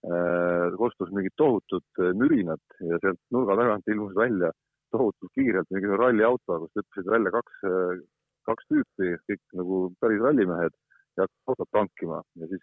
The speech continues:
sealt edasi sõites tuli neid samasuguseid ralliautosid vastu veel, noh, viisteist tükki. Ehk siis, äh, eh, kuidagi kogemata sattusin,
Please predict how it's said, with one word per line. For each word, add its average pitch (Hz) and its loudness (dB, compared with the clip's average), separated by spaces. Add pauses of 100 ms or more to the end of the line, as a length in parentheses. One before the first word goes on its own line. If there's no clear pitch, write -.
sealt 113 -2
edasi 98 0
sõites 92 -2 (560)
tuli 98 2
neid 92 0
samasuguseid 98 0
ralliautosid 104 2
vastu 90 -4
veel, 85 -2
noh, 92 -2 (160)
viisteist 98 -4
tükki. - -6 (160)
Ehk 87 -2
siis, - -8
äh, 85 4 (640)
eh, 82 -2
kuidagi 90 2
kogemata 113 2
sattusin, 87 -6